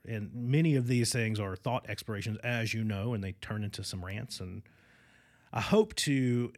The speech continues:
I hope to leave you, uh, thinking more <laughs> than, than just dropping a bunch of answers on you, 'cause I'm figuring this stuff out too as we go. And I think it's, but I, I don't think I know.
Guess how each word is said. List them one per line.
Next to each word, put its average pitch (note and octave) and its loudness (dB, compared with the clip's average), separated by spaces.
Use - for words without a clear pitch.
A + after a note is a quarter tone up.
I C3+ 0
hope F#3 0
to E3+ 0
leave C#3+ 0
you, A#2+ 0
uh, A2 -8
thinking A#2 2
more B2 2
<laughs> - 0
than, A2+ -2
than A2+ 0
just A2+ 0
dropping A#2+ 0
a A2 -2
bunch A2 0
of - -12
answers G#2+ -2
on F2+ -8
you, F2 -10
'cause - -2
I'm D#3+ 8
figuring D3 8
this C3+ 6
stuff B2 2
out A2+ 2
too A2+ 2
as G#2 -2
we G2+ -4
go. F#2+ -4
And G2+ -4
I G#2+ -2
think E3+ 2
it's, C3 0
but D3+ 0
I, C3 -4
I - -6
don't D3+ 0
think B2+ -2
I G#2 -4
know. G#2 -2